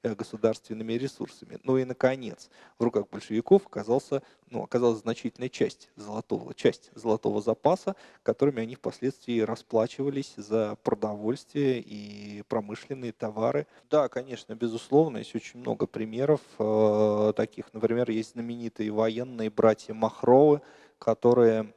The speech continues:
один из которых, э, остался служить в Красной армии, а другой как раз оказался в эмигр-, в Бел-, в Белом пошёл служить, и он оказался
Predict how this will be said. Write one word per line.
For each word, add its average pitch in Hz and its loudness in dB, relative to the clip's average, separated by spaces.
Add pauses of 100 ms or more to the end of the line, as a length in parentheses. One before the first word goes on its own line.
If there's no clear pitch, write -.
один 107 -6
из - -18
которых, 107 -4
э, 101 -8
остался - -6
служить 107 -14
в - -20
Красной 139 -2
армии, 104 -4
а 104 -4
другой 117 4
как - -4
раз 120 0
оказался 110 -6
в 107 -8
эмигр-, 110 -2
в 104 -4
Бел-, 156 2
в 107 -6
Белом 165 2
пошёл 131 -2
служить, 120 -2
и 135 -4
он 143 -2
оказался 120 -4